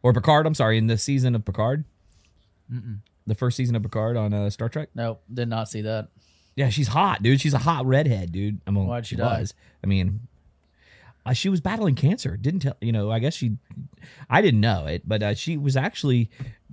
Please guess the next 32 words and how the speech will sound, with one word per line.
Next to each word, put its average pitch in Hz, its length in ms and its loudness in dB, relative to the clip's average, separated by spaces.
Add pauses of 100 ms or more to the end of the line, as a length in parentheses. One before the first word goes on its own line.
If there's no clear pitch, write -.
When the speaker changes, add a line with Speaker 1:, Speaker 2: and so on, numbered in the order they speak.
(200)
Speaker 1:
she 123 580 0
was, 104 300 0
like, 101 180 2 (380)
battling 110 640 0
it - 40 -8
even 117 220 2
during 107 260 2
that 98 180 0
season, 131 420 -2 (480)
but 107 120 2
she 104 160 0
did 117 300 4
the 104 80 4
role 104 360 4
anyway. 95 540 0 (1000)
Um, 90 500 0 (180)
probably 160 180 2
made 95 120 4
her 87 60 0
feel 82 160 -2
normal, 90 380 2 (260)
you 92 100 -2
know 90 80 4
what 87 40 2
I 87 40 2
mean? 98 180 4
Knowing 90 220 2
that - 180 -2
she - 120 -10
had 85 100 -4
a 87 40 -6
disease. 95 440 -4